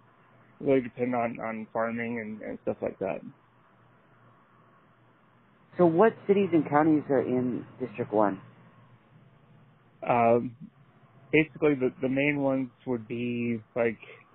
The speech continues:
Speaker 1: Mankato and, and, uh, like, Worthington and, and, uh, Rochester and stuff like that.
Speaker 2: Okay, so that's, that, that part of the state. I went to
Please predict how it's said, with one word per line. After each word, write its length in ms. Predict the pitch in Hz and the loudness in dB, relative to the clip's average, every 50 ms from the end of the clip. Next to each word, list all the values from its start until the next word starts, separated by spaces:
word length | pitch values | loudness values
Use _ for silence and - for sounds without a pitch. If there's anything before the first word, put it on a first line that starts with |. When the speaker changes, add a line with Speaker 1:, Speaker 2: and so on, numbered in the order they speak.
| _ _ _ | _ _ _
Speaker 1:
Mankato 920 | - 123 117 113 113 - - 135 127 131 123 127 123 123 123 123 123 123 117 | -6 -4 -4 -4 -6 -4 0 2 2 4 4 4 2 2 2 0 0 -2 -4
and, 280 | 107 104 104 104 104 101 _ _ _ _ _ _ _ _ _ _ _ _ _ _ _ _ _ _ _ - | -4 -6 -8 -10 -12 -14 _ _ _ _ _ _ _ _ _ _ _ _ _ _ _ _ _ _ _ -10
and, 440 | 117 110 104 101 101 101 101 104 98 - - | -6 -6 -4 -4 -4 -6 -6 -10 -14 -10 -4
uh, 400 | - 104 98 98 98 98 - - - - _ _ _ _ _ _ _ _ - | -2 0 0 2 0 0 -2 -6 -10 -14 _ _ _ _ _ _ _ _ -4
like, 180 | - 107 107 - | -4 -4 0 2
Worthington 760 | 120 117 117 113 117 117 120 120 - 120 117 113 113 117 117 110 | 2 4 4 4 2 0 0 0 0 0 0 0 0 -2 -4 -4
and, 380 | 110 107 107 107 107 107 107 117 _ _ _ - - _ - - - | -6 -6 -6 -6 -6 -8 -10 -12 _ _ _ -20 -20 _ -16 -12 -10
and, 280 | - - - - - - - | -8 -8 -8 -10 -8 -4 -2
uh, 240 | - - - - - - _ _ _ _ _ _ _ _ - _ _ _ _ _ _ _ _ _ _ _ - | -2 0 0 -2 -4 -6 _ _ _ _ _ _ _ _ -20 _ _ _ _ _ _ _ _ _ _ _ 4
Rochester 640 | 131 113 110 - - 117 110 107 _ - - 113 | 6 6 6 4 2 0 0 0 _ -6 -4 -4
and 140 | 110 110 113 | -4 -4 -4
stuff 160 | - - 113 107 - | -4 -4 -4 -4 -4
like 180 | 107 101 - | -8 -10 -8
that. 220 | - 107 101 - - - 143 - _ _ _ _ _ _ _ _ _ _ _ _ _ - | -6 -6 -6 -6 -8 -12 -20 -20 _ _ _ _ _ _ _ _ _ _ _ _ _ 4
Speaker 2:
Okay, 320 | 160 190 196 - 170 151 - | 6 6 6 4 -2 0 2
so 80 | 151 | 4
that's, 200 | 135 151 151 147 - - - 147 135 123 | 6 6 6 4 2 -6 -10 -8 0 2
that, 200 | 139 135 - - | 4 4 4 6
that 220 | 147 147 156 151 | 6 6 6 4
part 200 | - 156 147 139 | 4 4 4 4
of 60 | 127 117 | 4 2
the 60 | 117 | 2
state. 140 | - 117 - | 2 4 6
I 60 | 135 156 | 6 6
went 160 | 175 185 156 | 6 4 0
to 100 | 143 | -2